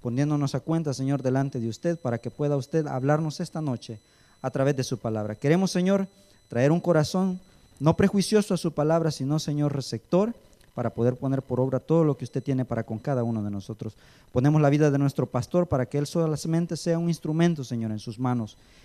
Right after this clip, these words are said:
Espíritu Santo, utilice sus labios, que no sea lo que él quiere decir, sino lo que usted tiene, Señor, para su iglesia, edificándola. En el nombre de Jesús le damos las gracias. Amén y amén. Pastor.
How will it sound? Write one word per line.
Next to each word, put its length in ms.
Espíritu 460
Santo, 380
utilice 440
sus 260
labios, 520
que 80
no 120
sea 220
lo 160
que 80
él 140
quiere 280
decir, 320
sino 260
lo 120
que 100
usted 240
tiene, 280
Señor, 320
para 240
su 160
iglesia, 400
edificándola. 680
En 80
el 80
nombre 220
de 80
Jesús 300
le 100
damos 200
las 100
gracias. 520
Amén 420
y 180
amén. 320
Pastor. 280